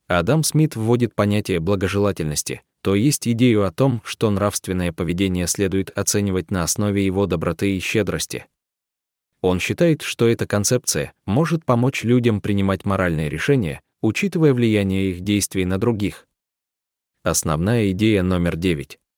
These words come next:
Понятие совести важно для понимания нравственного поведения. Резюме идеи. Адам Смит вводит понятие совести, которое представляет собой идею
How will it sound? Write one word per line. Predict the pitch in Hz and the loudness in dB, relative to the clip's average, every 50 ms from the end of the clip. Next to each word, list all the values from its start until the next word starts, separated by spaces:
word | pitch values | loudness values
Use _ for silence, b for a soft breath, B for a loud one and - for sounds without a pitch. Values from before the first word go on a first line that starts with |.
| _ _ _ _ _ _ _ _ _ _ _ _ _ - | _ _ _ _ _ _ _ _ _ _ _ _ _ -4
Понятие | - 80 78 82 95 110 - - 76 71 | 0 0 2 2 0 0 -2 -2 -2 -2
совести | - - 131 127 117 104 - - 85 | 0 2 2 2 2 0 0 -2 -2
важно | 73 73 76 98 127 123 113 120 123 113 | -2 0 0 0 0 2 2 0 0 2
для | 101 101 - | 2 0 0
понимания | - 95 95 90 90 95 95 92 90 90 87 | 0 0 0 0 0 0 0 0 0 0 0
нравственного | 85 85 87 90 82 - - - 98 92 92 85 82 | 0 0 0 0 -2 -2 -4 -4 -2 -2 0 0 -2
поведения. | 80 - 92 98 101 113 110 90 73 64 60 - _ _ _ _ _ _ _ _ _ _ _ _ _ _ _ _ _ _ _ _ - | -2 -2 -2 0 0 0 0 0 0 -4 -8 -14 _ _ _ _ _ _ _ _ _ _ _ _ _ _ _ _ _ _ _ _ -6
Резюме | - 87 87 80 80 98 98 110 110 104 | -2 -2 0 0 0 0 0 2 2 0
идеи. | 98 107 131 123 90 - _ _ _ - | 2 2 2 2 0 -2 _ _ _ -4
Адам | - 92 85 82 110 139 151 139 | 0 0 2 2 2 2 2 2
Смит | - - 147 151 143 - | 2 2 2 2 2 0
вводит | 113 110 113 123 110 117 110 - | -2 0 2 2 2 2 -2 0
понятие | - 104 104 101 98 87 - 85 | 0 0 2 2 0 0 -2 -2
совести, | 80 - - 131 113 92 - - - - - _ _ _ _ - | 0 2 2 2 2 0 -2 -4 -6 -8 -10 _ _ _ _ -6
которое | - - 175 - 185 190 175 165 | -4 -4 -2 0 0 0 0 0
представляет | 160 - 131 120 - - - 104 117 139 151 143 139 | 0 0 -2 0 0 0 -2 0 2 2 2 2 2
собой | - - - 80 90 98 101 92 | 0 -2 0 0 2 2 2 0
идею | 87 85 104 104 98 98 | 0 0 2 2 2 0